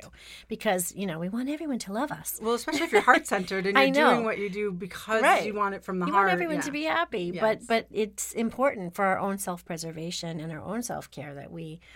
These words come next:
Speaker 1: do that, right?
Speaker 2: Yes. And also to set a precedent of, of what your company is known for too.
Speaker 1: Right.
Speaker 2: You know, I, I wanna be known for that we give education, guidance, and, and support, and how we do that. I,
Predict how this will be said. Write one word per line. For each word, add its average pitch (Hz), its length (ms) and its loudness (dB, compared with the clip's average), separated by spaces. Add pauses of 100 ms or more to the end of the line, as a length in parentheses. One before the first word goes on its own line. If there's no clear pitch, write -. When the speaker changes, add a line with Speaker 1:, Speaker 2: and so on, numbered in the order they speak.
(340)
Speaker 1:
do 233 160 -6
that, - 280 -8
right? 185 400 -6
Speaker 2:
Yes. 151 320 -14 (240)
And 240 100 -4
also 285 400 0
to 214 160 -2
set 247 240 -2
a 233 60 -6
precedent 208 500 -4
of, 180 260 -4 (200)
of 170 320 -4 (680)
what 208 340 2
your 220 220 6
company 185 400 -2
is 165 160 -2
known 170 320 0
for 151 260 -2
too. 151 580 -10
Speaker 1:
Right. 196 460 -2
Speaker 2:
You 202 140 0
know, 170 500 -2
I, 180 540 0
I 180 180 0
wanna 196 220 0
be 185 100 -2
known 180 240 2
for 165 400 0
that 170 140 -2
we 175 80 -2
give 175 160 -2
education, 175 520 -4
guidance, 170 540 -4
and, 160 540 -6
and 156 240 -8
support, 180 760 0
and 170 100 -6
how 185 220 0
we 185 160 -2
do 202 280 -6
that. 147 520 -4 (400)
I, 180 300 0